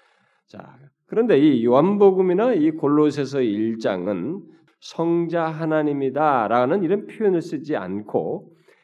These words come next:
태초부터 성부 하나님과 함께 계신 분이시지만 바로 육신을 입고 오신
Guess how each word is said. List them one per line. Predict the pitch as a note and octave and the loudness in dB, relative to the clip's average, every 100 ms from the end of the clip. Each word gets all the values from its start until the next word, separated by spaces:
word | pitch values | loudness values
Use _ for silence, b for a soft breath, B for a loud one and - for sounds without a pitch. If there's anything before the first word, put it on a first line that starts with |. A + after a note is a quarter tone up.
| b _ | b _
태초부터 | - F#3 - G#3+ G3 G3+ A3 A#3+ B3+ | -8 -6 -4 -4 -2 -4 -4 -6 -6
성부 | - G#3 G3 G3 F#3 | -10 -6 -4 -2 -2
하나님과 | F3 E3+ E3 D3+ D#3 | 0 -2 -2 -4 -4
함께 | D#3+ F3 E3 E3 D#3 D3+ | -6 -6 -6 -6 -6 -6
계신 | D3+ F#2+ G2+ G#3+ G#3 B2+ G2 | -6 -6 -4 -2 0 0 -2
분이시지만 | A2+ A#2 A2 G#2 E2+ E2 F#2+ D3 G3+ A3+ - - _ _ | -4 -4 -6 -12 -10 -4 0 2 0 -6 -16 -20 _ _
바로 | G2+ F3 B3+ B B _ - | -4 -4 -4 B B _ -10
육신을 | A2+ E3+ E3 A#3 B3+ C4 A#3 G#3+ | -2 -2 -2 -4 -2 -2 -4 -4
입고 | G#3+ - G#3 F#3+ D3 | -8 -6 0 2 2
오신 | C#3 F#3+ C4+ C#4 A3+ | -2 -4 -4 -6 -10